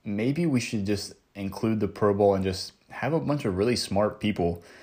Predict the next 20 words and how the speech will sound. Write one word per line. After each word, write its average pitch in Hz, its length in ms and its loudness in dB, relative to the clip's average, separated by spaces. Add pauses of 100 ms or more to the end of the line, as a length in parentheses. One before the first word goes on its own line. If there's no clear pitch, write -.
(200)
around 98 280 2
football 95 400 4
vote 95 240 2
on 90 160 2
this 82 140 -4
kind 85 180 -4
of 82 60 -6
stuff. 82 400 -2 (320)
<laughs> - 300 -8
Why - 160 -6
don't 147 120 -2
we 170 80 2
just 151 320 -2
put 131 220 0
Bill 101 160 4
Belichick 92 460 4
in 87 100 -2
charge 87 280 0
of 85 80 -2
this 82 300 -2